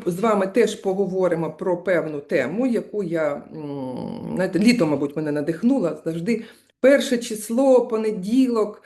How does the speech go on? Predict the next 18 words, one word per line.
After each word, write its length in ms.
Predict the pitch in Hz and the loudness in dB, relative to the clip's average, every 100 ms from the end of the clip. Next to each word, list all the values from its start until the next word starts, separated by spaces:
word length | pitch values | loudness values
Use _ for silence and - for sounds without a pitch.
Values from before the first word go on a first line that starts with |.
| - - _ | -20 -20 _
ось, 420 | 214 214 214 - | 0 0 -2 -6
е, 320 | 196 180 175 | -2 2 2
перший 520 | 170 - 240 240 - | 0 -2 -2 -2 -2
місяць, 600 | 240 220 240 233 - 208 | 0 2 2 2 -2 -6
завжди 340 | 208 202 202 294 | -4 -8 0 0
якось 280 | 226 220 220 | 0 -2 -4
надихає 580 | 185 175 - 294 311 | -4 -6 -2 0 2
на 140 | 226 208 | 0 -2
якісь 520 | 196 185 285 302 - _ _ _ | -4 -4 0 -2 -2 _ _ _
такі 300 | - 220 247 | -10 -6 -4
дії, 640 | 202 156 185 294 415 254 143 120 _ _ _ _ _ _ _ _ _ | -4 -6 0 2 4 2 0 -6 _ _ _ _ _ _ _ _ _
і, 140 | 170 170 165 | -8 -8 -4
е, 320 | 165 160 156 143 - - - | -2 0 -2 -4 -8 -12 -4
на 120 | 185 | 2
якісь 220 | 208 220 | 2 2
такі 240 | 226 226 214 | -4 -4 -4
дії, 380 | 175 185 165 160 | -2 0 0 -2
які, 440 | 185 302 349 - | -2 4 4 4